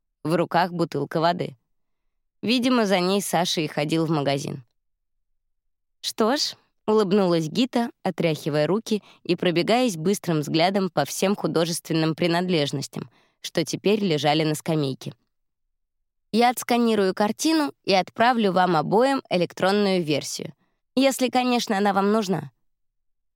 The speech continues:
«Конечно», ответила я, сцепив перед собой руки. Саша лишь кивнул.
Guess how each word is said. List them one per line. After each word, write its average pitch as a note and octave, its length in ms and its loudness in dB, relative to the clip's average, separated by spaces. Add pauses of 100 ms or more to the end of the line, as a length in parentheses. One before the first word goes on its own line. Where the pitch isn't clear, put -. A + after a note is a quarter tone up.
«Конечно», G3 720 0 (400)
ответила E3+ 480 0
я, E3+ 260 2
сцепив - 480 -4
перед E3 260 -2
собой F3 320 2
руки. - 340 -6 (760)
Саша G3 420 0
лишь E3 260 -2
кивнул. D3 460 -2